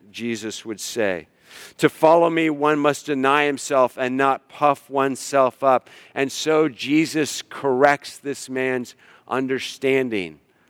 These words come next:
of discipleship and following him. And that we all know.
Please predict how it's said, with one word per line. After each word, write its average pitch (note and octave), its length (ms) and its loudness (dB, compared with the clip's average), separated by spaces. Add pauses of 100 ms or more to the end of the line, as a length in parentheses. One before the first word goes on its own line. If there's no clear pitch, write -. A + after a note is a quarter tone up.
of A2 200 -2
discipleship A#2 960 -4
and F#2 160 -10
following G#2+ 560 0
him. D#2 300 -14 (1500)
And B2+ 400 -2 (220)
that D3 420 2
we C#3+ 160 -4
all C3+ 220 2
know. G#2+ 420 -2